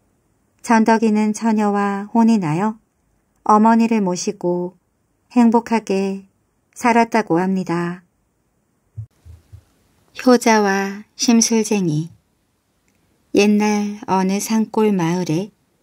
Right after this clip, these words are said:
마음씨 착하고 부모님을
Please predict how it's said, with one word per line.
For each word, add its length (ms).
마음씨 560
착하고 800
부모님을 960